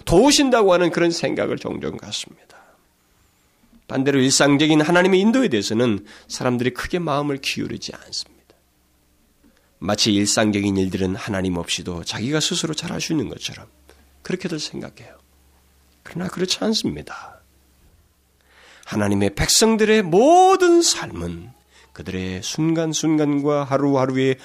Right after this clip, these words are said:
모든 삶은 하나님의 인도하심과 관련되어 있습니다. 하나님의 인도하심의 결과인 것입니다.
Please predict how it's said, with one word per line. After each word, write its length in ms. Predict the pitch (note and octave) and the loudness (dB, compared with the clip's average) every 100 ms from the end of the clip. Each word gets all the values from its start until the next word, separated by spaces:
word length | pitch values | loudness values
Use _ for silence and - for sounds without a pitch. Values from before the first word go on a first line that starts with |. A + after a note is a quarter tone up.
| - | -14
모든 420 | - A#2+ C#3+ C#3+ C3 | 0 4 6 4 4
삶은 400 | - C3 B2 B2 - - | 2 4 4 2 -4 -12
하나님의 680 | - - C#3+ C3+ C3+ C#3 C3+ | -2 2 4 4 4 4 4
인도하심과 880 | B2+ C#3+ C#4+ D#4+ D4+ C#4+ C#4 C4+ C4 | 4 6 6 6 4 2 0 -2 -4
관련되어 420 | B3+ A#3+ G4 G4 | 0 4 4 4
있습니다. 560 | - - - - - - _ _ - - - | 0 -4 -8 -20 -20 -20 _ _ -20 -14 0
하나님의 480 | G3 A3 A3+ A3+ A3+ | 4 6 8 6 6
인도하심의 720 | D#4+ E4 D4+ C#4+ C4+ C#4+ C#4+ | 8 8 6 6 4 2 0
결과인 540 | - A#3 D#4 G4+ F#4 | 2 4 6 6 4
것입니다. 460 | F#3 - - - | 2 -2 -12 -20